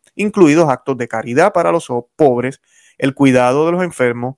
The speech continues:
la preparación de otras mujeres para el bautismo, etcétera. Sin embargo, vemos en los Hechos de los Apóstoles que hay otro tipo de siervo, diáconos, llamado efe-, específicamente por los apóstoles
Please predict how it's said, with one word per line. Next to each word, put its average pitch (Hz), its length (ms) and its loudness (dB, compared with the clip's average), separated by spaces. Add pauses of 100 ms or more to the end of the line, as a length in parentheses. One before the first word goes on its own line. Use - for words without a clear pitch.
(200)
la 135 220 0
preparación 156 580 -2
de 156 60 -2
otras 151 220 -4
mujeres 151 320 -2
para 147 180 0
el 147 60 -4
bautismo, 131 480 -4
etcétera. 131 480 -4 (400)
Sin 139 180 0
embargo, 135 640 0 (240)
vemos 160 260 0
en 226 60 0
los 202 100 2
Hechos 202 240 0
de 196 60 2
los 185 100 2
Apóstoles 165 460 0
que 135 60 -2
hay 131 100 2
otro 160 200 0
tipo 160 300 -2
de 135 80 0
siervo, 123 720 -2
diáconos, 123 720 -4 (460)
llamado 151 840 0
efe-, - 300 -8
específicamente 160 840 -4
por 135 140 -2
los 127 80 -2
apóstoles 139 640 -4